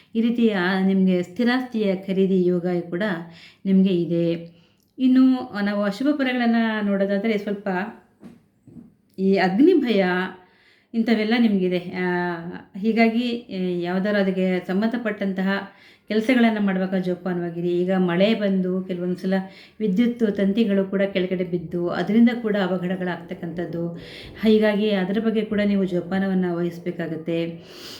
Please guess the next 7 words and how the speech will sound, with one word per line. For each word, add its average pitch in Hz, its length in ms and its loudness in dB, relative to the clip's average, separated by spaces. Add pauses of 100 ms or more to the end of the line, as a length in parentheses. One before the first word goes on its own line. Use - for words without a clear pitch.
(120)
ಆ, 190 60 2 (500)
ಇನ್ನೊಂದೇನೆಂದ್ರೆ 214 1000 2 (1160)
ಸ್ವಲ್ಪ, 254 320 2 (260)
ಆ, 175 220 -2
ಯಾರೆಲ್ಲ 190 500 0
ನಿಮ್ಮನ್ನ 180 920 2 (140)
ಸ್ವಲ್ಪ 185 340 -4